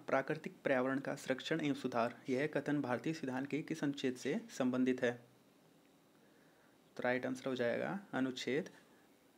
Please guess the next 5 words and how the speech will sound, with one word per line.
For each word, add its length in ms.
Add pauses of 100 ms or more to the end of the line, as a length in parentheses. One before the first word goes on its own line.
(500)
फ़ोर्टी 420
एट 440
ए, 200 (800)
ऑप्शन 320 (320)
बी। 240